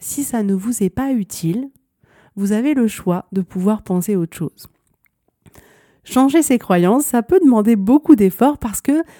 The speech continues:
bah, il est plus facile pour notre cerveau de continuer à croire comme il a l'habitude de le faire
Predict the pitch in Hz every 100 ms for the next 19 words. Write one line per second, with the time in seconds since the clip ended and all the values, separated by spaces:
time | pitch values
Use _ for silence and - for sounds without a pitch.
0 | - - 185 226 226 226 - 370 233 202
1 | 220 190 180 196 196 208 262 190 - 226
2 | 220 247 226 220 170 165 - 220 208 175
3 | 190 _ - 220 196 170 170 180 - 165
4 | 156 - 220